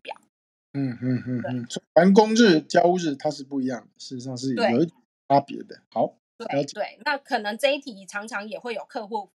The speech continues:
Speaker 1: 反过来会问说有什么不一样，然后大概就会在这上面也要说明一下这样子。
Speaker 2: 了解，
Speaker 1: 对。
Speaker 2: 了解。那第
Speaker 1: 对，然后再来就是可预约的，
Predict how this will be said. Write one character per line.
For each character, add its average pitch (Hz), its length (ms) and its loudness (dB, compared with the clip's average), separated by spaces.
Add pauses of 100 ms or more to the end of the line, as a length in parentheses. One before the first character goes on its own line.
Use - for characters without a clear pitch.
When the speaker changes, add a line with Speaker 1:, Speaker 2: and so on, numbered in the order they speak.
(120)
Speaker 1:
反 180 200 -8
过 233 140 -6
来 156 80 -6
会 196 200 -6
问 196 200 -12
说 190 260 -8
有 185 140 -12
什 190 140 -14
么 - 160 -20
不 180 160 -20
一 - 40 -20 (100)
样， 170 200 -14 (220)
然 226 120 -8
后 247 200 -2 (200)
大 226 120 2
概 220 120 -2
就 208 140 -10
会 202 160 -8
在 190 160 -8
这 190 100 -16
上 190 160 -12
面 185 140 -18
也 143 60 -20
要 180 180 -16
说 180 240 -16
明 175 160 -20 (100)
一 - 40 -20
下 - 320 -16
这 - 40 -20
样 - 120 -20
子。 - 40 -4
Speaker 2:
了 139 120 2
解， 113 180 -4
Speaker 1:
对。 - 280 -12
Speaker 2:
了 120 100 -6
解。 - 60 -16 (1040)
那 156 80 2
第 185 180 2
Speaker 1:
对， - 0 -
然 202 140 -2
后 247 140 6
再 302 180 -2
来 214 120 -6
就 254 140 -12
是 262 260 -16
可 202 220 -8 (140)
预 277 80 -8
约 233 240 -12
的， 180 380 -10